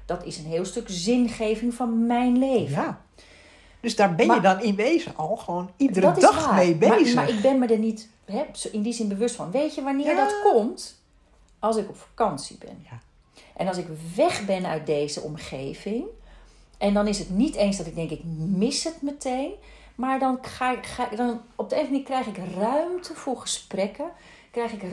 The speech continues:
Speaker 1: ruimte om, om, ehm, ja, het is toch eens over onderwerpen te hebben waar ik normaal gesproken, ja, de tijd niet voor
Speaker 2: Voor
Speaker 1: neemt.
Speaker 2: neemt. Precies.
Speaker 1: En dat was deze keer toch ook wel weer. En ik vind dat wel bijzonder. En ik had op een gegeven moment, ehm,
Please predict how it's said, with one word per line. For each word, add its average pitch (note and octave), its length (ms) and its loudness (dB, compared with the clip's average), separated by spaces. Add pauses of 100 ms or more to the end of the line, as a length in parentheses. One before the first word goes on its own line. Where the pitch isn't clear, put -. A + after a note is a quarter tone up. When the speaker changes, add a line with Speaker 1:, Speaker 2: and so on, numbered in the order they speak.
Speaker 1:
ruimte D4 720 0
om, F#3+ 400 -2 (400)
om, F3+ 480 -4 (140)
ehm, E3 640 -10 (1200)
ja, - 120 -14
het A3 140 -12
is A3+ 160 -12
toch E4 140 -8
eens - 160 -4
over A3+ 200 0 (160)
onderwerpen B3 640 0
te G3+ 80 -6
hebben G3 240 -2
waar F#3 120 -4
ik E3+ 80 -8
normaal G3+ 400 -2
gesproken, E3+ 840 -2
ja, E3 60 -6
de D3+ 160 -8
tijd D#3 240 -4
niet - 260 -10 (200)
voor - 360 -14
Speaker 2:
Voor D#3+ 120 0
Speaker 1:
neemt. D#3 300 2
Speaker 2:
neemt. - 500 0
Precies. - 680 -2 (960)
Speaker 1:
En C#4 140 2
dat D4+ 120 4
was C#4+ 220 -6
deze F4 380 0
keer A#3 240 -2
toch - 260 -14
ook D#4 280 0
wel E3+ 260 -4
weer. C#3+ 320 -8
En G#3+ 80 -4
ik A#3+ 80 -4
vind D4 180 -8
dat C#4+ 80 -8
wel D#4+ 140 -2
bijzonder. A3 1040 -2
En A3+ 140 -2
ik C4 120 -4
had C4+ 180 -6
op G#3+ 100 -8
een G#3+ 60 -12
gegeven C#4+ 380 -4
moment, G#3 460 -2
ehm, D#3 340 -8